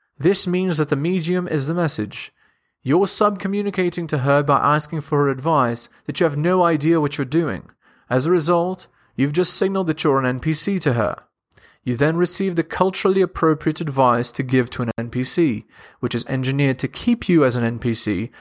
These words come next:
to continue to fuel the feminine primary social order.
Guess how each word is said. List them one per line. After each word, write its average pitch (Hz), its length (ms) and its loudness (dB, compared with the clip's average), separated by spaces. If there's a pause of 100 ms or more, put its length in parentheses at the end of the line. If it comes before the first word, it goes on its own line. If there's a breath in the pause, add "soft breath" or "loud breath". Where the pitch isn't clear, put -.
(100)
to - 100 -2
continue 123 420 0
to - 140 -6
fuel 185 400 2
the 156 60 -2
feminine 143 460 0
primary 110 440 0
social - 460 -4
order. 139 420 2